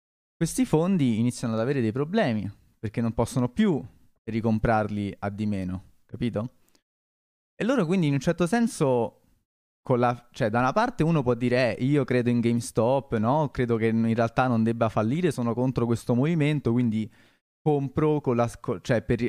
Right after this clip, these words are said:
darti fastidio a te che vuoi che fallisca e, e lo faccio risalire." Dall'altra però questi hanno anche letto la grande o-, occasione.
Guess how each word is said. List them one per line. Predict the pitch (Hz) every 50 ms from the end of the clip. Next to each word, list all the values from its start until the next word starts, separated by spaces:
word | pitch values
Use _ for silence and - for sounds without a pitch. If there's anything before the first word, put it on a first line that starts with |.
| - - _ _ _ _ _
darti | - 143 143 143 135 - 139 120
fastidio | - 123 - - - 156 135 127
a | 120
te | - - 151
che | 123 123
vuoi | 120 127 139 139
che | 156
fallisca | 147 - - 220 202 170 147 135 127 - - - 170 170 165 - - -
e, | - 107 104 101 87 -
e | - 107
lo | 104 104 104
faccio | - 113 107 - - 113
risalire." | 101 104 95 104 98 92 90 87 87 90 - - - - - - _ _ -
Dall'altra | 226 247 226 156 - 208 143 - - 127 101
però | 104 117 123 120
questi | - 123 123 117 - -
hanno | 107 98 98 98
anche | 98 110 113 - - 110 104 - - _ _ _ _ _ _ _ _ _ _ _ _ -
letto | 117 147 170 160 143 - - 143 120
la | 113 117
grande | 120 117 120 120 117 110 113
o-, | 113 - - _ _
occasione. | 113 113 - - - 107 104 - 117 104 101 92 90 92 95 110 -